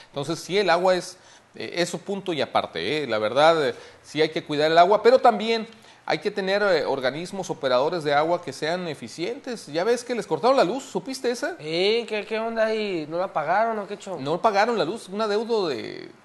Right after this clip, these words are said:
Speaker 1: bueno, no, no me quiero atrever, pero abonaron un millón. Entonces deben de haber, de,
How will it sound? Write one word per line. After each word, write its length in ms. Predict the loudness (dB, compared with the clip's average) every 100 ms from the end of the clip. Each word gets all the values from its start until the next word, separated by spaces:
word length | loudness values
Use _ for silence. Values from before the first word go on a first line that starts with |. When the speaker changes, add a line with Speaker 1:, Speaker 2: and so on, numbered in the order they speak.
| _ -16 -10
Speaker 1:
bueno, 220 | -6 -6
no, 140 | -6 -8
no 180 | -10
me 200 | -10 -10
quiero 180 | -6 -6
atrever, 400 | -4 -4 -2 -2
pero 180 | -2 0
abonaron 580 | 2 6 6 4 0 -4
un 120 | -6
millón. 320 | -2 -2 -2 -6 -20 -20 -20 -20 -20 -20 -20 -20 -18
Entonces 280 | -6 -2 2
deben 220 | 2 2
de 60 | 2
haber, 160 | 2 0
de, 380 | -2 -6 -14